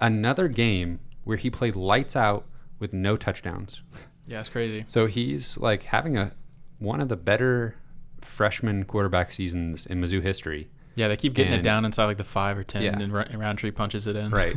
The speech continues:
Speaker 2: <laughs>
Speaker 1: Yeah, I think he's got, like, I, I'd have to look it up, but it, he's got, like, six touchdowns and three interceptions on the season.
Speaker 2: Yeah,
Speaker 1: Just
Speaker 2: that's crazy.
Speaker 1: Yeah,
Speaker 2: But,
Speaker 1: you
Speaker 2: like, and a lot of yards.
Speaker 1: Yes, and a lot of attempts. You,
Speaker 2: Mm-hmm.
Speaker 1: you'd think he had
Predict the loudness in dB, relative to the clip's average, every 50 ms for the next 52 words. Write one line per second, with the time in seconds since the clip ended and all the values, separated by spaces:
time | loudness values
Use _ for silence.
0 | -2 -4 -6 -2 2 2 4 4 4 4 2 0 0 -2 -2 -4 0 -2 0 2
1 | 2 2 2 2 0 0 -2 -6 -10 -4 0 0 2 2 0 0 0 -2 -2 -4
2 | -6 -8 -6 -6 -6 -6 -4 -2 0 0 0 0 -4 -6 -10 -18 -20 -20 -8 -6
3 | -4 -2 0 0 0 0 -2 -4 -10 -18 -16 -12 -10 -8 -8 -4 -4 -4 -4 -4
4 | -8 -4 -2 -2 -2 -2 -4 -2 -2 0 0 -2 -2 -6 -6 -6 -6 -4 -2 -2
5 | -2 -2 -2 -2 -4 -4 -4 -4 -6 -4 -4 -4 -4 -6 -6 -6 -6 -4 -4 -6
6 | -6 -4 -4 -4 -4 -4 -6 -6 -6 -6 -4 -2 0 0 0 -2 -2 -6 -8 -4
7 | 0 0 4 6 6 6 8 8 6 6 6 4 2 2 2 0 0 -2 -6 -8
8 | -6 2 4 6 6 6 4 2 0 -2 -2 -2 -4 -6 -4 0 0 0 0 0
9 | -6 -8 -10 -12 -16 -20 -20 -12 -6 -4 -2 -2 0 2 4 4 4 4 0 -2
10 | -2 -4 -4 -4 -8 -12 -14 -12 -8 -4 2 2 2 2 4 0 2 2 0 0
11 | 0 0 -2 0 2 2 0 0 -4